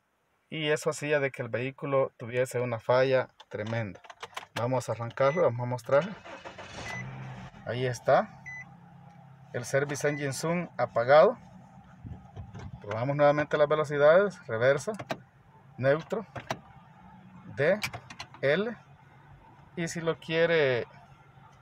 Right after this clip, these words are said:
también ver el, lo que es el botoncito, ¿verdad? Del overdrive. Lo oprimimos. Ahí aparece.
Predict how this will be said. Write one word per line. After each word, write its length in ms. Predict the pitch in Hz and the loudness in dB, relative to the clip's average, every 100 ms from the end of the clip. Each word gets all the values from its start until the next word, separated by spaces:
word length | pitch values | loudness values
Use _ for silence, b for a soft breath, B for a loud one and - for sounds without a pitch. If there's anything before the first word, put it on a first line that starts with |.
| - - - - - - - - - - | -20 -20 -20 -20 -20 -20 -20 -20 -20 -4
también 640 | 131 135 135 151 208 165 | -2 0 0 0 -2 -4
ver 300 | 135 147 170 - | 0 2 0 -4
el, 380 | 135 120 117 117 - - - - - - - | -6 -6 -10 -12 -18 -20 -20 -20 -20 -20 -12
lo 120 | 127 120 | -10 -6
que 260 | 131 135 | -2 0
es 160 | 147 - | 0 0
el 640 | 135 123 117 113 107 104 - - _ - - _ - - _ _ _ _ _ _ _ _ _ | -4 -4 -6 -6 -8 -10 -14 -20 _ -20 -20 _ -20 -20 _ _ _ _ _ _ _ _ _
botoncito, 680 | 120 123 127 120 - 190 151 | -8 -4 -4 -4 -6 -2 0
¿verdad? 300 | 113 120 160 - _ _ _ _ _ _ | 2 0 0 -8 _ _ _ _ _ _
Del 200 | - 113 | -12 -8
overdrive. 560 | - 127 147 143 156 233 - _ _ _ _ _ _ _ | -2 2 0 4 2 2 -6 _ _ _ _ _ _ _
Lo 140 | 120 120 | -8 -8
oprimimos. 760 | 117 120 123 156 220 214 - _ _ _ _ _ _ - - - - - - - _ - _ _ _ _ _ _ _ _ _ - - | -6 -6 -4 -4 -6 -10 -20 _ _ _ _ _ _ -20 -20 -14 -14 -14 -20 -20 _ -20 _ _ _ _ _ _ _ _ _ -20 -10
Ahí 140 | 113 | -6
aparece. 540 | 123 120 127 147 180 | -4 -2 0 0 -2